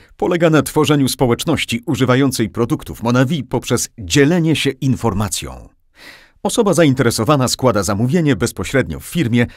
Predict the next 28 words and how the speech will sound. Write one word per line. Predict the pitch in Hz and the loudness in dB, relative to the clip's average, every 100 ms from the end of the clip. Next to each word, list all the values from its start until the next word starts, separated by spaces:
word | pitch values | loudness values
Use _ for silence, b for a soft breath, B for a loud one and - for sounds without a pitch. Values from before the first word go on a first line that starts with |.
| B | B
i | 208 - | -12 -6
kupuje | 190 202 190 143 | -6 -4 -2 0
produkt | 170 156 139 - | 2 0 -2 -6
po | - 120 | -4 0
cenie | 156 131 120 | 2 2 2
identycznej | - 131 123 117 - - 190 127 | 0 0 0 0 -4 -2 -2 0
jak | 117 - | 0 0
każdy | - 165 117 110 | 0 0 0 -2
dystrybutor. | 110 - 90 64 - 87 - _ _ _ _ _ - | -2 -6 -12 -12 -12 -14 -14 _ _ _ _ _ -6
Monavi | 107 135 135 135 135 135 - | 0 4 4 2 0 -2 0
rozlicza | - 131 139 180 175 | 2 2 0 0 0
zamówienie | 131 135 127 160 95 104 | 2 2 0 0 0 -2
i | 127 135 | -2 -2
dostarcza | 131 139 - 165 143 156 | 0 0 0 0 0 -2
produkt | - 135 135 - | 0 -2 -2 -6
bezpośrednio | 78 117 - 113 - 175 131 135 | -6 -6 -4 -6 -2 -2 0 -2
do | 110 | -2
końcowego | 107 92 92 117 107 | -4 -4 -4 -2 -4
odbiorcy. | 85 - 71 - - - _ _ _ B B B - | -8 -14 -14 -12 -12 -12 _ _ _ B B B -8
Natomiast | 101 147 127 - - | -4 -2 -2 -6 -10
ty | - - - | -4 -4 -2
otrzymujesz | 165 - 139 190 165 - | -4 -2 -2 -2 -2 -2
prowizję | - 180 175 113 - 57 | -2 -2 -2 -8 -8 -10
z | |
tytułu | - - 107 107 | -8 -6 -4 -4
skutecznego | - 160 175 - 226 180 | -6 -4 -4 -2 -2 -2
polecenia | 147 127 104 156 123 | -2 -2 0 0 -2
produktów, | - 117 120 - 95 | -4 -4 -4 -6 -10